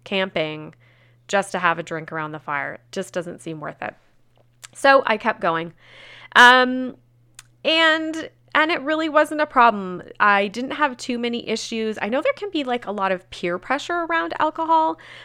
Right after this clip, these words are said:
but I really didn't have too many issues with that. Um,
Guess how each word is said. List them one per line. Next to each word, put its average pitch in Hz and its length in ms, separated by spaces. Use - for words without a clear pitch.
but 247 320
I 208 80
really 294 640
didn't 233 260
have 226 300
too - 180
many 202 240
issues 180 400
with 165 220
that. 139 320
Um, 165 580